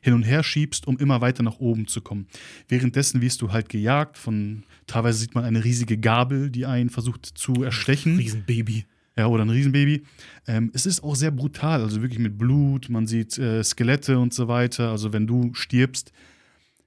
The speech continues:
Speaker 1: Zum anderen ist es aber auch sehr, ja,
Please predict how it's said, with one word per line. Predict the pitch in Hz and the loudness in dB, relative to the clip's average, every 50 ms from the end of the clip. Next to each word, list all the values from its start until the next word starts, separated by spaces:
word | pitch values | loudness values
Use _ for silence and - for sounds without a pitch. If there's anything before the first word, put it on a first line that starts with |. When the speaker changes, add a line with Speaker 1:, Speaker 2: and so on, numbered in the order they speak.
| _ _ _ _ _ | _ _ _ _ _
Speaker 1:
Zum | - - 135 - | -4 -2 -2 2
anderen | 131 139 165 160 160 160 165 170 170 170 - | 4 4 4 6 6 6 6 6 4 2 0
ist | - 143 - | 0 -2 0
es | 147 135 - - | 0 -2 -2 -2
aber | 135 127 143 | -4 -4 -4
auch | 120 123 113 | -4 -4 -4
sehr, | 117 113 113 131 139 147 143 135 135 131 123 120 - _ _ _ _ _ - | -4 -2 2 2 4 4 4 2 2 0 -2 -4 -8 _ _ _ _ _ -4
ja, | 107 113 120 117 110 107 | -2 -2 0 -2 -2 -4